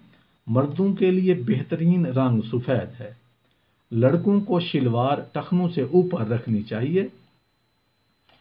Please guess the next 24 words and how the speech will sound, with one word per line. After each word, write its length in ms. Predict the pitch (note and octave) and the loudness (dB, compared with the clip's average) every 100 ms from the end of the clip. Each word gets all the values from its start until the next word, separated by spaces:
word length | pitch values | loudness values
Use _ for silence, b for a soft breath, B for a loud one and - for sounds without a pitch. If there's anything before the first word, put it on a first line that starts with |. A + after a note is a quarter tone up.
| b b - | b b -4
नबी 220 | A#2+ D#3+ | 2 4
करीम 300 | F3 F#3+ G3+ | 4 4 4
सल्लल्लाहु 560 | G3+ D#3 C3+ C#3+ E3+ E3+ | 2 -2 -2 -2 0 -2
अलैहि 340 | D#3 D3+ D#3+ | -2 -2 -2
वआलिहि 440 | E3+ D#3 C#3+ D#3 F3 | -2 -2 -4 -2 -2
वसल्लम 420 | E3+ E3+ F3 F3 | -2 -2 0 -2
को 160 | E3+ A#2 | -2 0
लिबास 480 | B2+ A#2+ C#3+ E3+ - | 0 0 -2 -4 -4
में 200 | A#2 A2+ | -4 -4
कमीज 460 | C#3 D3 D3 B2+ A2+ | -6 -4 -4 -6 -8
बहुत 340 | C#3+ F3+ E3+ | -4 -2 -4
पसंद 340 | - - G2+ F#2+ | -8 -12 -12 -12
थी, 200 | - F#2+ - | -18 -20 -6
इसलिए 440 | E3 - B2 B2 | -6 -2 -2 -2
हमें 280 | B2+ G3+ D#3+ | 0 2 2
भी 140 | B2+ A#2 | 0 -6
कमीज 380 | A#2+ B2+ A2 - | -2 0 0 -2
पहनना 340 | A#2+ G2+ G2 G#2 | -12 -12 -12 -18
चाहिए। 420 | - - G#2+ G#2+ B2 _ _ _ b b b b b _ | -18 -18 -14 -14 -14 _ _ _ b b b b b _
साफ 340 | - D#3 B3 - | -2 0 0 -2
सुथरे 320 | F3+ F3 G3 | -4 -2 -2
कपड़े 380 | - B2+ C3 A#2+ | -2 -4 -2 -2
पहनने 460 | - D3 E3 D#3+ A2 | -4 -2 2 2 0
चाहिए, 480 | A2 G#2+ B2+ E3 | -4 -4 -4 -4